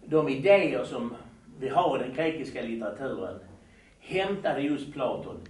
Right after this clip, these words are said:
i Egypten från översteprästen Solon. Och de sammanfaller, säger Helena Blavatsky, oerhört mycket med den undervisning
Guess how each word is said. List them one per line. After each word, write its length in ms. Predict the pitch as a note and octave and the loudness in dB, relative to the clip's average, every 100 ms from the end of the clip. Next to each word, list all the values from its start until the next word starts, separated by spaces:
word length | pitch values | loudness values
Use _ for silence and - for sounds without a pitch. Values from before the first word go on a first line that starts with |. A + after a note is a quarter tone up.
| - | -2
i 260 | E3 C#3 | 0 2
Egypten 560 | A#2+ A2+ A#2+ A2+ G#2 - - - - | 0 -2 -4 -6 -8 -12 -14 -20 -20
från 240 | - E3+ C#3 | -6 -4 0
översteprästen 1000 | C#3 B2+ B2 A2+ - - G2+ - F#2+ - | 0 0 -4 -6 -10 -10 -12 -12 -14 -12
Solon. 520 | - B2 - - - - - - - - - | -6 -4 -4 -6 -12 -18 -20 -20 -20 -20 -8
Och 140 | - | 0
de 180 | D#3+ F3 | 2 2
sammanfaller, 1120 | - - - B3+ A3+ G#3+ - - - - - - - - - - - | -2 -2 -2 2 2 2 0 -2 -2 -6 -8 -8 -14 -20 -20 -20 -14
säger 360 | - F3+ D3 C3+ | 2 4 4 2
Helena 360 | B2+ B2+ B2 | 2 2 2
Blavatsky, 680 | A#2+ B2+ C3+ - - G#2+ G2 - - - - - - | 2 2 2 0 -4 -8 -8 -10 -18 -20 -20 -2 4
oerhört 540 | G3 A#3+ D#3+ D3 D3 | 6 6 4 4 2
mycket 360 | D3 F3+ F3+ C#3+ | 4 4 4 2
med 140 | C3+ | 2
den 360 | E3+ C3 B2 B2 - - - | 2 2 -2 -8 -14 -20 -10
undervisning 1040 | - D#3+ E3+ E3 B2+ A2+ G#2+ - A2 G#2+ - | 2 4 6 6 4 2 -4 -8 -10 -10 -12